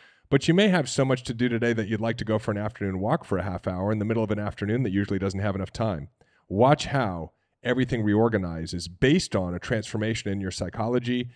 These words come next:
in your perception, and the way that you're vibrating. You're making a decision that you are the type of person who can still achieve the same level of success in your business and who deserves to take an afternoon walk. And, you know, I don't believe that our higher power, whatever it is that you believe, God, Jesus, Allah, nature, the universe,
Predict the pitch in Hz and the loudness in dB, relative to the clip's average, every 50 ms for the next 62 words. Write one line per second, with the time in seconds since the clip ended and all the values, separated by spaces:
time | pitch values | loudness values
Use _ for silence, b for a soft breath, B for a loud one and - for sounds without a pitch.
0 | b b b - 98 95 92 - - 101 - - 120 117 117 120 - 123 117 113 | b b b -6 -4 -4 -4 -4 -4 -6 -2 0 -2 -2 -2 -2 -2 0 0 0
1 | 113 117 - _ _ _ _ _ _ _ _ _ _ _ - 117 120 120 120 117 | -2 -6 -10 _ _ _ _ _ _ _ _ _ _ _ 0 0 0 2 4 4
2 | 113 120 123 127 127 139 131 160 190 175 113 95 90 82 78 78 - _ _ _ | 4 4 4 2 2 2 2 4 4 4 2 0 -2 -4 -10 -14 -16 _ _ _
3 | _ 104 120 127 147 151 - 151 139 127 127 110 - - - 165 170 147 160 139 | _ 0 2 4 4 4 4 2 2 2 0 -4 0 4 6 6 6 6 4 2
4 | 127 107 117 123 127 120 117 110 - 139 139 131 143 123 - - 151 131 127 - | 2 0 2 2 2 2 0 -2 0 -2 0 0 0 -4 0 0 0 0 0 0
5 | 117 117 117 117 113 110 - - 131 131 120 120 - - 127 117 104 104 - - | -2 -2 -2 -2 -4 -4 -2 0 0 0 0 -2 -2 -2 -2 -2 -2 -6 -4 -2
6 | 120 117 117 113 110 110 110 107 110 104 - - 104 - - 117 117 - - 107 | -2 -2 -2 -2 -2 -2 -2 -2 -2 -4 -4 -8 -8 -2 -2 -2 -2 -2 -4 -6
7 | 101 92 85 104 117 123 143 156 170 156 - - b b b b b b b b | -6 -4 -2 -2 -2 0 2 2 2 2 0 -6 b b b b b b b b
8 | 101 104 123 120 113 110 104 113 107 - - 95 - 113 98 - 98 95 95 - | 0 0 2 2 2 4 4 4 2 2 0 -2 -2 -2 -2 -2 -4 -4 -4 -6
9 | - 90 90 85 82 82 82 82 73 - _ - _ _ _ _ _ _ _ _ | -6 -8 -8 -6 -6 -8 -8 -8 -10 -12 _ -20 _ _ _ _ _ _ _ _
10 | _ _ _ _ _ _ _ _ 101 101 101 101 98 82 123 123 139 143 127 113 | _ _ _ _ _ _ _ _ -4 0 0 0 -2 -2 -2 0 0 0 0 -2
11 | 117 117 131 127 120 107 104 101 98 - - 113 110 101 117 113 110 104 95 - | -2 -2 -2 -4 -4 -4 -4 -6 -6 -6 -8 -10 -8 -8 -6 -8 -8 -8 -8 -6
12 | 120 117 117 107 98 95 101 120 147 151 135 127 113 98 98 98 - - 107 85 | -6 -4 -4 -4 -4 -4 0 0 2 2 4 2 2 0 -2 -6 -4 -4 -4 -2
13 | 90 98 110 101 85 76 73 - - 90 87 90 90 87 85 87 90 87 82 90 | 0 0 0 0 -2 -4 -10 -10 -10 -8 -6 -6 -8 -8 -6 -6 -6 -6 -4 -6
14 | 90 87 - 87 80 87 92 92 92 92 92 90 87 85 90 95 - - 104 92 | -8 -8 -10 -12 -12 -12 -10 -8 -8 -6 -8 -8 -8 -6 -8 -8 -6 -4 -4 -4
15 | 87 85 82 92 101 95 90 92 92 90 87 - - | -4 -4 -6 -4 -4 -4 -4 -2 -4 -4 -4 -6 -12